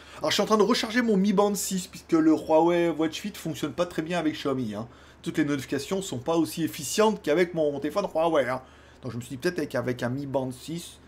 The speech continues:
si je le mets dessus avec, euh, Xiaomi, Xiaomi, mon ami pour la vie, peut-être que ma balance Huawei, tout maintenant, pas l'air d'un con, hein. <laughs> Bon. Bon, allez, on continue avec les news. Puisque Z T E continue à teaser un petit peu son Z T E Axon,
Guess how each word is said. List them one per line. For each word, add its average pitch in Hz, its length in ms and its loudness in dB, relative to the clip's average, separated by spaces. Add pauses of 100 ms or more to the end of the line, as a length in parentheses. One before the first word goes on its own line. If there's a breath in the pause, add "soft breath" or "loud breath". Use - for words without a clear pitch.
(120)
si - 160 -18
je 92 80 -14
le 117 60 -8
mets 120 120 -8
dessus 160 340 -4
avec, 139 200 -2
euh, 135 160 2
Xiaomi, 135 380 -4
Xiaomi, 170 480 0 (600 loud breath)
mon 143 140 -4
ami 147 220 -6
pour 147 160 0
la 139 100 2
vie, 170 140 0
peut-être 220 200 6
que 190 40 -4
ma 185 80 2
balance 170 300 4
Huawei, 196 480 8
tout 214 100 2
maintenant, 202 400 4 (180 loud breath)
pas 180 80 4
l'air 190 140 4
d'un 175 160 4
con, 165 360 -2
hein. - 60 -8 (220 loud breath)
<laughs> 269 420 2
Bon. - 240 0 (460 loud breath)
Bon, 240 240 12
allez, 220 260 6
on 214 120 8
continue 233 420 2
avec - 300 2
les 190 100 0
news. 196 380 2 (480 loud breath)
Puisque 240 280 0
Z 220 280 0
T 220 120 2
E 214 200 4
continue 202 480 0
à 165 80 6
teaser 202 400 -2
un 190 80 4
petit - 160 -8
peu 190 240 -4
son 151 200 -4
Z 165 200 0
T 170 80 4
E 170 160 4
Axon, 151 560 -4